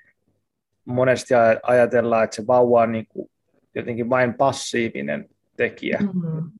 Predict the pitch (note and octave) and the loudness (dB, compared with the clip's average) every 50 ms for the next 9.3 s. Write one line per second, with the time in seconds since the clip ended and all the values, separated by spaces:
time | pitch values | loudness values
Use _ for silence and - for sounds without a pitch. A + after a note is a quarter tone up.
0 | _ - F3 F3 E3+ E3+ C3 B2 E3 E3 B2 - A#2 A2+ A#2 A2 - - - A#2 | _ -10 -6 -4 -2 -2 -2 -2 -2 -2 0 0 0 0 0 -2 -4 -4 -8 -4
1 | A2 A2+ A2+ A2+ A#2 A#2 A#2+ A#2 A#2+ A#2+ A#2+ A2+ A2+ A#2 A2+ G#2+ A2+ A#2 G#2+ - | -4 -2 -2 -2 -2 -4 -2 -2 0 0 0 0 -2 -4 -6 -6 -6 -8 -8 -8
2 | A#2 A2+ A2+ A#2 A2+ A2 G#2+ - D3+ C#3+ B2+ A2+ - - - - - - A2+ A#2 | -8 -6 -4 -4 -4 -2 0 0 0 0 0 -2 -6 -10 -12 -12 -10 -10 -10 -10
3 | - - F3+ - C3 A#2+ - - _ _ _ _ _ _ _ - B2 B2 A#2+ A#2+ | -10 -14 -12 -10 -8 -10 -10 -12 _ _ _ _ _ _ _ -2 2 4 4 4
4 | - A#2+ A2+ A2+ - A#2 A#2 A2 G#2+ - _ _ _ _ _ _ _ _ _ _ | 4 4 2 0 -2 -4 -6 -8 -8 -12 _ _ _ _ _ _ _ _ _ _
5 | _ _ _ _ _ _ - - _ _ - - C3+ C3 B2+ A#2+ A2+ - B2 A#2 | _ _ _ _ _ _ -20 -20 _ _ -6 0 2 4 4 4 4 2 2 2
6 | A2+ A#2 A#2 C3+ C#3 C3+ B2+ A#2+ A#2 A#2 A2 A2+ A2+ A2 A2 - - B2 - B2 | 2 2 2 0 0 2 2 2 2 0 0 -2 -2 -4 -6 -6 -8 -4 -2 -2
7 | A2+ G2+ - A#2 A#2 A#2 A2+ - B2 A#2+ - - - - C3+ D3+ D#3+ D3 - - | -2 -2 -4 -8 -8 -8 -8 -6 -8 -8 -10 -8 -6 -2 0 0 0 0 -2 -4
8 | B2 A2+ A#2 - - A#2+ A2+ - - - - - - - B1 B1+ - - A2+ A2+ | -6 -6 -6 -4 -4 -4 -4 -4 -6 -8 -8 -10 -10 -8 -8 -8 -8 -10 -12 -12
9 | G#2+ - - - - - | -12 -12 -12 -12 -12 -14